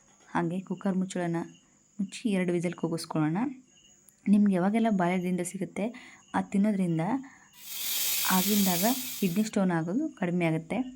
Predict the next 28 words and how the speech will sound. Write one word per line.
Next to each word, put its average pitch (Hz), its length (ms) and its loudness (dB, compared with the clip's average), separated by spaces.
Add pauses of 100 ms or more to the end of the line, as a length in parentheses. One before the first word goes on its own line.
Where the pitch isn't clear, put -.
(400)
ಈಗ 214 200 4
ಅದು 196 140 0 (160)
ಕುಕ್ಕರ್ 202 340 -2
ತಣ್ಣಗಾಗೋ 180 400 0
ತನಕ 160 200 0 (420)
ಒಂದು 202 180 6
ಪುಡಿನ 208 340 2
ಮಾಡ್ಕೊಳ್ಳೋಣ. 175 440 0 (200)
ಸಣ್ಣದಾಗಿ 196 420 2
ಒಂದು 185 180 4
ಮಿಕ್ಸಿ 180 200 -4
ಜಾರ್ 170 200 2
ತಗೊಳ್ಳೋಣ. 175 340 0 (960)
ಅದಕ್ಕೆ 208 280 0 (220)
ನಾವು 185 240 2
ಎರಡು 180 240 0
ಟೇಬಲ್ 180 220 4
ಸ್ಪೂನಷ್ಟು 175 440 -2
ಹುರ್ಗಡ್ಲೆ, 170 460 0
ಹಾಗೆ 175 260 -2
ಒಂದು 175 220 2
ಟೀ 202 100 -2
ಸ್ಪೂನಷ್ಟು 180 500 -2 (380)
ಹುಚ್ಚೆಳ್ಳು, 190 540 0
ಹಾಗೆ 190 180 0
ಒಂದು 190 220 0
ಟೀ 185 180 -4
ಸ್ಪೂನಷ್ಟು 180 480 -4